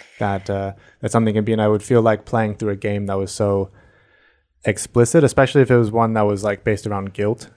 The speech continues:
like how you were talking about, can just, I feel like it's a big turn off, even if it's something that I might, that I could agree with. Um,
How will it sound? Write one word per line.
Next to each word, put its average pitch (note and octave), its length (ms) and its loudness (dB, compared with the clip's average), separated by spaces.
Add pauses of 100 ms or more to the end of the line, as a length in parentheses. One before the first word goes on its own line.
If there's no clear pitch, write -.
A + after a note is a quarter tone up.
(160)
like G#2 160 -6
how G#2+ 120 -8
you G2+ 120 -4
were G2 60 -6
talking G2+ 360 -8
about, G2 380 -4
can G2+ 220 -8
just, - 200 -10 (480)
I - 80 -16
feel A2 160 -2
like G#2 140 -2
it's G2+ 140 -10
a G#2 60 -8
big G2 260 -8
turn G#2 200 -4
off, G2+ 160 -4
even A#2+ 180 2
if A2+ 80 -2
it's G#2 80 -6
something G#2 220 0
that G2+ 100 -2
I G2+ 60 -2
might, G2 300 -4 (300)
that G#2+ 120 -2
I F#2 80 -2
could G2 320 0 (240)
agree G#2 320 -4
with. F#2+ 380 -8 (760)
Um, G2 460 -2